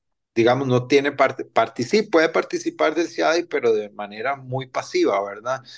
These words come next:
Y es costoso, ¿verdad? Sobre todo es costoso porque esto es en el Banco Mundial y esto, en las oficinas del Banco Mundial, y esto supone, pues,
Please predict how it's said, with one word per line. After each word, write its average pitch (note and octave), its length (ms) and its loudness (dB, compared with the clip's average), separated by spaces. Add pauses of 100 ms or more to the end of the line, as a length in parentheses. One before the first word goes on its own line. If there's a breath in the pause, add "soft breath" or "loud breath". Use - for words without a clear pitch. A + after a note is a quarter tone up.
(240 loud breath)
Y A2+ 160 4
es A2 140 0
costoso, - 720 -2
¿verdad? G2 280 -8
Sobre F#2+ 320 -6
todo G#2 180 -2
es G#2+ 80 -6
costoso B2 500 -4
porque - 520 -8
esto - 300 -10
es - 180 -16 (480 loud breath)
en F#2+ 180 -10
el F#2 80 -6
Banco G#2 300 -2
Mundial C3+ 640 2
y A#2 160 2
esto, A2+ 680 2 (400)
en G2 180 -16
las G#2 160 -4
oficinas A2 460 0
del B2+ 120 4
Banco B2+ 260 0
Mundial, E3 420 2
y F#3 40 8
esto C#3 200 -2
supone, B2+ 640 -4
pues, - 280 -20